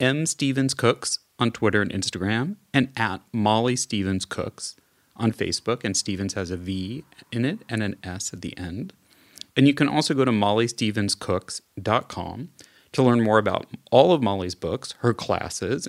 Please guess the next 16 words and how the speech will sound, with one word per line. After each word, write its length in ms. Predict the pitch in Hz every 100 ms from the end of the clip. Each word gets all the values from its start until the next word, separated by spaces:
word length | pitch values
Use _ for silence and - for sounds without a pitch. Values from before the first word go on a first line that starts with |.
| -
including 460 | 98 107 107 107 101
online 540 | 107 98 87 87 87 82
ones, 460 | 76 95 180 - - _ _ _
appearances, 720 | 107 - 98 95 101 127 123
and 120 | 147
more. 300 | 143 208 277 - _ _ _ _ _ - -
To 80 | 117
keep 220 | 127 143
up 140 | 139 131
with 100 | 135
the 80 |
latest 340 | 131 135 139 -
from 160 | 131
the 80 | 127
Foundation, 480 | 131 135 151 170 165
it's 200 | 131